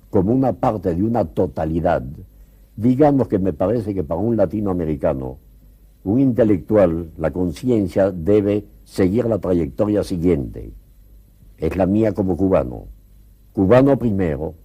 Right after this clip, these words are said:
latinoamericano después, y universal después, ¿no?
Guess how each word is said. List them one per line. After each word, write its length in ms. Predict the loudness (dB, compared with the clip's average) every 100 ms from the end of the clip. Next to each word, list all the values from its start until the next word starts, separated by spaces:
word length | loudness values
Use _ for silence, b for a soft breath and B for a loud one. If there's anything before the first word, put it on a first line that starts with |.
| -20 -20 _ -4
latinoamericano 1000 | -2 0 2 2 2 2 2 2 0 -2
después, 840 | -4 -6 0 0 0 -10 -20 -20 -20 -20 -20 -20 -20 -20 -20 -20 -20 -20 -20 _
y 160 | -2 0
universal 640 | 2 0 0 -2 -4 -2
después, 720 | -2 -2 -4 -6 -6 -6 -20 -14
¿no? 240 | -10 -8